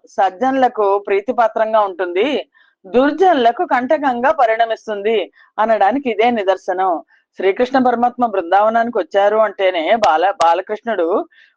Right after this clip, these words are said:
మునిజనాలంతా సంతోషిస్తారు, రాక్షసులందరూ భయపడతారు అని. ఇంకోసారి ఏమైందో తెలుసా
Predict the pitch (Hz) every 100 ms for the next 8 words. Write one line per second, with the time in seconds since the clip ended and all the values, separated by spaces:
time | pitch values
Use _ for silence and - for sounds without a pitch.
0 | - - 240 302 330 349 311 294 349 320
1 | 269 294 285 294 - 247 202 185 202 _
2 | _ - 277 254 254 247 226 185 175 254
3 | 302 233 185 170 156 156 - _ _ _
4 | _ 220 226 180 208 214 _ _ - 185
5 | 185 226 240 220 226 202 208 214 220 202
6 | 175 - 247